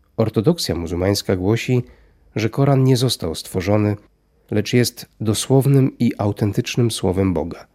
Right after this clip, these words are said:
Pojmowany w kategoriach teologicznych, jest podstawowym rodzajem islamskiej teofanii. Podstawą objawienia w islamie jest przekonanie o tym, że Bóg co jakiś czas objawia swoją wolę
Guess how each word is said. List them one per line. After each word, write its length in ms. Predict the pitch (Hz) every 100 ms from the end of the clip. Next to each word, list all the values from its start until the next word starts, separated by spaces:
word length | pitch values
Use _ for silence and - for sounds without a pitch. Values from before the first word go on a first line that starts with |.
| _ _ _ _ _ _ _ _ _ _ _ _ _
Pojmowany 480 | - 120 117 180 202
w 40 | -
kategoriach 640 | 151 135 143 151 143 -
teologicznych, 920 | 139 120 104 98 151 - 82 76 - _ _ _ _ _ -
jest 400 | 107 101 - -
podstawowym 760 | - 113 - 113 101 131 143 123
rodzajem 500 | 113 104 110 113 -
islamskiej 580 | - 104 95 - -
teofanii. 720 | - 101 98 - 90 80 80 - _ _ _ _ _ _ _ _ _ _ _ _ _
Podstawą 520 | - - 123 101 104
objawienia 600 | 101 95 95 104 135 95
w 80 | -
islamie 500 | - - 110 117 113 - _ _ -
jest 240 | 101 -
przekonanie 640 | - 151 - 131 139 117 -
o 100 | 117
tym, 280 | - 110 104 - - _ 120
że 180 | 113
Bóg 300 | 120 180 185
co 140 | - 165
jakiś 380 | 175 175 - -
czas 340 | 151 160 -
objawia 500 | 135 113 127 151 160
swoją 440 | 151 - 123 107 98
wolę 440 | 98 123 139 165